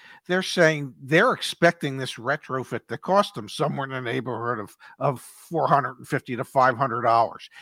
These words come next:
And they're willing to eat fifty of it, but they're not willing to eat four hundred and fifty of it.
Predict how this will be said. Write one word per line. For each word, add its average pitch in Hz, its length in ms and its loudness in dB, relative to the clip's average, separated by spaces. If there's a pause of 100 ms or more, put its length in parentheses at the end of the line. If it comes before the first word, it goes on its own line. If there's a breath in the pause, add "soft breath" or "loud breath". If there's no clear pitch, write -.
(140 loud breath)
And 156 220 4
they're 220 320 10
willing 214 460 4
to 185 120 6
eat 160 360 -6
fifty 131 600 2
of 92 180 -6
it, 104 100 -10 (400 soft breath)
but 190 180 6
they're 226 240 8
not 202 340 8
willing 175 340 2
to 156 100 0
eat 147 320 -6
four - 540 8
hundred 123 380 0
and 120 120 -20
fifty 110 360 -8
of 92 140 -6
it. 87 100 -18